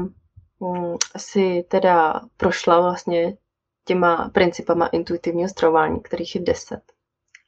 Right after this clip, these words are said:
A naučila jsem se je teda žít. Tak, a, jsem stále nechápala, jak je možný, že tady v České republice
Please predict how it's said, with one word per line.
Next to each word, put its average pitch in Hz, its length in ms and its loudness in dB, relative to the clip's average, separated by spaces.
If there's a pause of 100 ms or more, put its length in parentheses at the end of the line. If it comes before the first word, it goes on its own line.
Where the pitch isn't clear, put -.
A 82 300 -2 (340)
naučila 170 460 6
jsem 165 180 -2
se - 180 -4
je 170 180 0
teda 180 420 -2
žít. 175 480 -4 (1600)
Tak, 180 520 0
a, 175 720 6
jsem 196 180 4
stále 190 300 6
nechápala, 170 600 2
jak - 160 -6
je 185 80 4
možný, 180 440 0
že 175 120 -6
tady 175 200 2
v 202 40 -4
České 226 300 2
republice 175 600 2